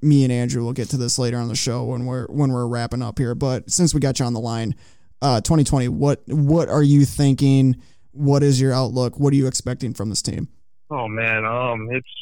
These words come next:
Speaker 2: really, it's gonna depend on what we can figure out for cap space. We can bring in any free agents if we can get any guys to come back. Uh, we gotta figure out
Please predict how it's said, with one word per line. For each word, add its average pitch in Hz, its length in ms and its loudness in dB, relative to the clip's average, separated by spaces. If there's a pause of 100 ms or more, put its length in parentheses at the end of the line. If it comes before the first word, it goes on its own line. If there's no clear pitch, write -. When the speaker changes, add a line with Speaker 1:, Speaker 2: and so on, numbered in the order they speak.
(100)
Speaker 2:
really, 180 460 0
it's 143 200 -6
gonna 170 160 -2
depend 156 400 -2
on 143 440 -2
what 123 280 -6
we 139 100 -2
can 135 340 -6
figure 131 300 0
out 123 260 -2
for 117 200 -2 (100)
cap 117 220 -2 (100)
space. 101 320 -4 (680)
We 120 120 -8
can 120 240 -4
bring 123 240 -2
in 127 480 -2
any 120 580 0 (160)
free 123 320 0
agents 135 320 -4
if 127 80 -6
we 127 100 -4
can 123 120 -4
get 120 160 -2 (100)
any 120 160 -2
guys 113 240 -2
to 107 160 -10
come 104 200 -8
back. 131 420 0 (1040)
Uh, 110 180 0
we 123 80 0
gotta 117 240 2
figure 123 240 0
out 127 80 -2